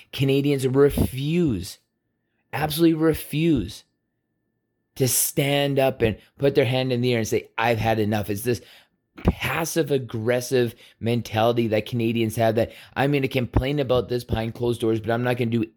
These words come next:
anything when it counts." That's the tough part. We need change. We need freedom.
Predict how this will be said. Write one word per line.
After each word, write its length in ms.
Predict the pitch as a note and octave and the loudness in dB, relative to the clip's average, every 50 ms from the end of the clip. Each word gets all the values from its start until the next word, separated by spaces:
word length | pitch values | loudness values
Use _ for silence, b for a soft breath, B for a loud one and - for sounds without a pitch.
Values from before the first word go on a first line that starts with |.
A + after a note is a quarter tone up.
| - | -4
anything 600 | - D3+ D#3 D#3+ D#3 C#3+ B2+ - A2 G#2 G#2 G#2+ | -4 -2 0 0 -2 -2 -2 0 0 0 0 0
when 120 | G#2+ G#2 G2 | 0 -2 -4
it 100 | - - | -6 -8
counts." 540 | - - F2+ E2+ D2+ - _ - - - _ _ _ _ _ _ _ _ _ _ _ _ _ _ _ _ _ _ _ _ _ _ _ _ _ _ _ _ _ _ - | -10 -8 -8 -8 -8 -10 _ -20 -20 -20 _ _ _ _ _ _ _ _ _ _ _ _ _ _ _ _ _ _ _ _ _ _ _ _ _ _ _ _ _ _ -4
That's 260 | - G#2+ A2 G#2+ - | -2 -2 -2 -2 -4
the 140 | - A2+ G#2+ | -2 -4 -4
tough 320 | - - G2 F2 - _ | -2 -2 -4 -4 -4 _
part. 240 | - - - - - _ _ _ _ _ _ _ _ _ _ _ _ _ _ _ _ _ _ _ _ _ _ _ _ _ _ _ _ _ _ _ _ _ _ _ _ _ _ _ _ - | -2 -2 -2 -2 -10 _ _ _ _ _ _ _ _ _ _ _ _ _ _ _ _ _ _ _ _ _ _ _ _ _ _ _ _ _ _ _ _ _ _ _ _ _ _ _ _ 0
We 280 | A#2 B2+ C#3+ D3+ D#3 D3+ | 2 4 6 6 4 4
need 540 | D3 C#3+ D3 D3 D3+ D#3+ E3 D#3+ D#3 D3+ _ b b b b b b b _ - | 2 2 2 2 2 0 0 -2 -4 -8 _ b b b b b b b _ -10
change. 520 | - - - A#2+ A#2+ A#2+ A2 G2 F2+ G2+ | -10 -8 -4 -2 -2 0 0 -2 -2 -2
We 100 | A#2 C3+ | -2 0
need 340 | C3 C#3 C#3+ C#3 C3+ A2 b b b b b b b - | 0 2 2 2 2 0 b b b b b b b -8
freedom. 840 | - - - - - A#2 A#2 A#2+ B2 B2+ B2 A2+ G#2+ F2+ G2 G2 A2 | -8 -4 -2 -2 0 0 0 2 2 2 2 0 0 -2 -4 -10 -16